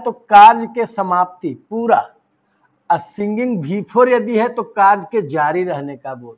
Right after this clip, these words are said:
यहाँ पर इसको समझ लें, जैसे, "I saw या heard him sing, मैंने उसे गाते हुए देखा या सुना, मतलब वह गा या start किया और खत्म किया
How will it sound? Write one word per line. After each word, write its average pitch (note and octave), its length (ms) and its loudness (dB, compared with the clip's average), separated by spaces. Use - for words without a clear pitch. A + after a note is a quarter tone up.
यहाँ E3+ 280 0
पर F#3+ 80 -2
इसको F3+ 220 -8
समझ D#3 280 -6
लें, A#2+ 220 -14
जैसे, F3 380 -6
"I G3+ 160 4
saw A#3 440 -4
या A3 160 4
heard A3+ 260 2
him A3+ 320 -4
sing, F3 380 -8
मैंने E3+ 320 -2
उसे G#3 300 0
गाते E3+ 480 -4
हुए G#3 340 -2
देखा F3+ 520 -2
या A#3 180 2
सुना, F3 500 -8
मतलब G3 380 -2
वह C4 140 8
गा F3 220 8
या G#3+ 100 4
start A3+ 400 4
किया B3 240 6
और B3 100 6
खत्म B3+ 380 0
किया A#3+ 240 -4